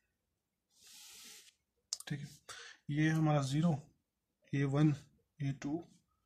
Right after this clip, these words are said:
ये थ्री बोलो हाफ और ये, इसको बोलो फ़ोर, ठीक है। ये यहाँ पे है नेगेटिव वन, नेगेटिव टू, ठीक है। ऐसे करके आप यहाँ पे वन, टू, ऐसे, ऐसे चले, ठीक है।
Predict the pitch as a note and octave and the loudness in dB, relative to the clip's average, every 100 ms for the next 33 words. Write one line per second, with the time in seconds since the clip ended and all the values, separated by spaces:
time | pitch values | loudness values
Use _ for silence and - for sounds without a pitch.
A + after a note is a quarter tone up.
0 | _ _ - C3 - C#3+ C#3+ D3+ D3 - | _ _ -4 -4 -2 -4 0 0 0 -4
1 | - _ _ _ _ _ C#3+ D3 D3+ _ | -14 _ _ _ _ _ -2 -2 -4 _
2 | - C#3 C3+ D#3 - - D3 - B3+ B3 | -10 -6 -6 -6 -10 -8 -6 -6 -8 -8
3 | D4 - B2 A2+ - _ _ _ D#3 D#3+ | -8 -8 -8 -8 -12 _ _ _ -2 -2
4 | D3 - - - - - - D3+ D3 C#3+ | -2 -8 -18 -18 -18 -6 4 4 4 2
5 | C#3+ - - _ _ _ _ _ _ _ | 0 -2 -8 _ _ _ _ _ _ _
6 | _ - C#3 C3+ C3+ D3 E3+ D#3 - - | _ -6 -4 -4 -2 0 2 2 -2 -18
7 | _ _ _ _ D3+ C3+ B2 B2+ C#3 C3 | _ _ _ _ -6 -4 -4 -4 -6 -6
8 | A#2+ - _ _ C#3 C3+ - - - - | -8 -12 _ _ -12 -12 -14 -20 -20 -8
9 | D3 C#3 C#3+ C3+ C3 C3 B2+ B2+ B2+ B2 | -2 -2 -2 -4 -4 -6 -4 -2 -2 -2
10 | B2+ B2+ B2 B2 B2 A#2+ C3 B2 E3 - | -2 -2 -2 -4 -6 -8 -6 -4 -4 -6
11 | _ _ _ C3 - - - - | _ _ _ -8 -8 -10 -16 -20